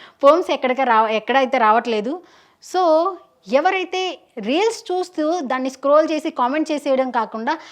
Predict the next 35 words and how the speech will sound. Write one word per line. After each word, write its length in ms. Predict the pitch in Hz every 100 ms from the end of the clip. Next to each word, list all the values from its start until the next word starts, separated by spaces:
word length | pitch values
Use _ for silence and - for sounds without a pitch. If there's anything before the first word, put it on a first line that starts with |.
| -
రియాలిటీ 440 | 233 311 415 403 381
గురించి 340 | 330 330 330
కాస్త 460 | 330 269 262 302 -
కావ్యమైనా 680 | 220 208 233 277 277 269 269
రాయండి 320 | 254 240 240
బ్రో, 300 | 196 240 254 - -
ఓకేనా? 380 | 196 240 330 269 - - _ _
So 140 | - 392 370
ఇప్పుడైతే 560 | 339 320 349 349 330
నేను 200 | 330 311
ఈ 200 | 285 320
స్టోరీ 320 | 392 349 330 330
మీద 200 | 294 269
ఒక 200 | 302 285
నాలుగు 280 | 240 262
లైన్లు 220 | 254 254 269
రాశాను, 460 | 247 247 220 277
పోయెట్ 360 | 339 220 254 320
అయితే 180 | 320 302
కాదు. 340 | 269 240 320 466 320 -
<laughs> 360 | - - - _
So 100 | 339 349
కాబట్టి 500 | 294 277 277 330 320 240
అదైతే 320 | 226 277 302
వినేద్దాం. 420 | 269 269 254 330 427 - - _
So 200 | - 349
సిస్టర్, 460 | 349 320 - 311 320 - -
మీ 200 | 214 226
స్టోరీ 420 | - 240 262 311
విన్న 280 | 285 269 277
తర్వాత 460 | 277 254 254 247 240
నాకు 300 | 233 226 214
అనిపించిన 500 | 226 294 277 285 247
లైన్స్ 440 | 208 233 269 269
ఇవి. 220 | 196 214